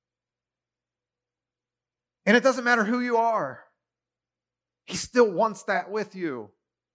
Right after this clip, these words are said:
You know, one of the greatest examples we have of this is Jesus as he's there hanging on the cross. He's dying on the cross, and the, the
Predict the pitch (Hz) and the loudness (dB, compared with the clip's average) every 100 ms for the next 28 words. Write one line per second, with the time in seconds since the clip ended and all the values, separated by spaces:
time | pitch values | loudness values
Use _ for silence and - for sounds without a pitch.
0 | _ _ _ _ 196 196 226 233 208 170 | _ _ _ _ 6 8 8 6 0 0
1 | 208 196 196 185 180 175 143 160 160 151 | 0 0 -6 -6 -6 -6 -12 -4 -2 -2
2 | 147 160 - 139 _ _ _ 180 190 156 | -4 -6 -6 -16 _ _ _ -2 -2 -4
3 | 151 139 143 117 - 165 160 156 151 160 | -10 -10 -10 -12 -6 6 8 8 4 -2
4 | 160 151 139 143 - 147 - 185 226 196 | -2 -4 -4 -4 -4 -10 -4 0 2 0
5 | 170 165 - 160 160 - - - | 0 -2 -2 -4 -6 -6 -4 -2